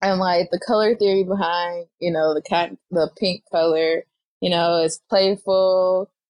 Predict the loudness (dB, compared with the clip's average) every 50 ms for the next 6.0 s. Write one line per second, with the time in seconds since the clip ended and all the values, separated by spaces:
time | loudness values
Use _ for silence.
0 | _ _ -4 -2 0 0 0 0 -2 -2 0 0 0 -2 -2 -4 -4 -6 -6 -4
1 | -4 -4 -2 -2 -2 -2 -2 -2 -2 0 0 0 0 -2 -2 0 0 2 2 2
2 | 2 2 2 2 2 2 2 0 0 -2 -2 -4 -2 -2 -2 0 0 -2 -2 -2
3 | -2 -4 -6 -10 -12 -10 -6 -4 -2 -2 0 -2 -2 -4 -6 _ _ -20 -20 _
4 | _ _ _ _ _ _ _ -20 _ -8 -6 -6 -4 -4 -2 0 2 2 2 0
5 | 0 0 0 0 0 0 0 -2 -4 -2 0 0 0 0 -2 -8 -8 -8 -10